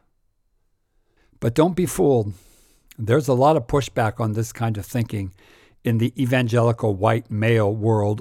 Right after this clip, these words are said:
of Christianity. In fact, not long ago, a group of prominent, mostly white, all-male evangelical leaders put together what they called a statement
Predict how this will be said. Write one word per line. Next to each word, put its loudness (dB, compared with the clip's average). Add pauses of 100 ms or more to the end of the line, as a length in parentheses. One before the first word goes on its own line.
of -6
Christianity. -10 (1200)
In -2
fact, 0
not 0
long 2
ago, 0
a 0
group -2
of -4
prominent, 0 (300)
mostly 2
white, 0
all-male 2
evangelical 0
leaders -2 (340)
put 2
together 2
what 2
they 2
called 0
a 0
statement 0